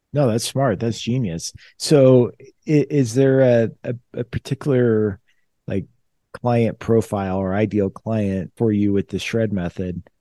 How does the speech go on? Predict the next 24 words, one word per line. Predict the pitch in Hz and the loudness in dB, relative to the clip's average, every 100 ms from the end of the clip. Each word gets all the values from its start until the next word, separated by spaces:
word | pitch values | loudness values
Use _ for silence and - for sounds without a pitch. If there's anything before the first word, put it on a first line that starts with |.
| _ - | _ -2
Or | 139 113 107 104 | 2 4 4 2
like | 104 95 | 2 0
you | 113 | -2
said, | - 98 92 | 0 0 2
it, | 95 - | 0 -2
it's | - 104 | -4 -4
just | - 104 | -4 -4
somebody | - 117 104 | 0 2 2
who | 101 | 2
has | 107 92 | 2 0
a | |
little | 104 | -2
bit | 101 | -2
of | 98 | -2
excess | 98 - 98 | -2 -4 -8
cash | - 101 92 - | -6 -4 -4 -4
who | |
wants | 92 92 | -4 -6
to | - | -6
pay | 104 95 | -2 -2
down | 92 90 90 87 - _ _ - | -2 -2 -2 -4 -8 _ _ -4
their | 95 | -4
debt | 80 98 87 - | -2 -2 -2 -4
and | 104 95 85 76 | -6 -4 -2 -6